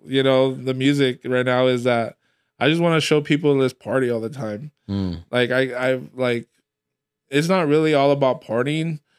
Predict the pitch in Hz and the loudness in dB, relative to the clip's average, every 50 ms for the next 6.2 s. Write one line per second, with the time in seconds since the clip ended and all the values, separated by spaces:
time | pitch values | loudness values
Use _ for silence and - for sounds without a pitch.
0 | _ _ _ _ - 135 131 123 120 117 120 127 131 120 - 139 139 151 147 143 | _ _ _ _ 0 0 2 2 2 2 0 0 -2 -2 -2 -2 -2 -2 -4 -4
1 | - 123 123 135 143 139 131 127 117 117 120 123 123 120 117 117 113 113 117 110 | -6 -2 0 0 2 0 0 -2 -4 -4 -4 -2 -2 -2 -2 -2 -2 -4 -6 -8
2 | - _ _ _ _ _ _ _ _ - 120 135 143 160 160 156 151 143 135 131 | -10 _ _ _ _ _ _ _ _ -6 -2 -2 0 0 0 0 2 2 0 0
3 | 127 127 123 123 - - - 135 - 120 113 - 135 123 120 117 117 123 120 127 | 0 0 -2 -2 -4 -8 -12 -12 -10 -10 -8 -2 0 0 0 0 0 0 0 2
4 | 131 131 131 - - - 113 123 135 139 135 135 131 127 123 127 - - 120 120 | 2 0 0 -4 -10 -8 -4 -2 0 0 0 -2 -2 -4 -4 -4 -2 -4 -2 -2
5 | 123 120 120 120 120 117 113 - 131 117 120 117 117 117 117 - - 113 113 117 | 0 0 0 0 0 -2 -2 -4 -4 -2 -2 0 0 -2 -4 -6 -8 -6 -4 -2
6 | 120 127 131 | -2 -2 -2